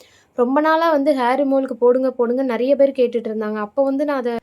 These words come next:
ஒரு பெருசா வந்து எடுக்கல. இப்போ வந்து கமெண்ட் பண்ண ஒரு சிஸ்டர் ஒரு மெசேஜ் பார்த்தோன்னே எனக்கு ரொம்ப ஒரு மாதிரி க-, ரொம்ப கஷ்டமாயிட்டு மெ-, மெசேஜை பார்த்ததுமே.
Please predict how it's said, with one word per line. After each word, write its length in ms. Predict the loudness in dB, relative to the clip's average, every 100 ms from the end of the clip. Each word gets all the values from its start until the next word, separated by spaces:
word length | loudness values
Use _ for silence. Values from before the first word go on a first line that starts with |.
| -12 _ _
ஒரு 160 | -4
பெருசா 380 | 0 0 0 -2
வந்து 240 | 0 0
எடுக்கல. 600 | 2 0 0 -2 -2 -6
இப்போ 220 | -10 -6 -2
வந்து 220 | -2 -2
கமெண்ட் 320 | -2 -2 -4
பண்ண 220 | -4 -4
ஒரு 140 | -4 -4
சிஸ்டர் 380 | -6 -6 -4
ஒரு 260 | -2 0 0
மெசேஜ் 400 | -2 -4 -4 -2
பார்த்தோன்னே 400 | -4 -6 -6 -6
எனக்கு 220 | -6 -6
ரொம்ப 280 | -6 -6 -2
ஒரு 140 | -2 -2
மாதிரி 220 | -4 -6
க-, 140 | -4
ரொம்ப 240 | -8 -6 -6
கஷ்டமாயிட்டு 600 | -6 -6 -8 -6 -6 -6
மெ-, 360 | -6 -6 -6 -6
மெசேஜை 260 | -4 -4 -4
பார்த்ததுமே. 560 | -8 -6 -6 -6 -8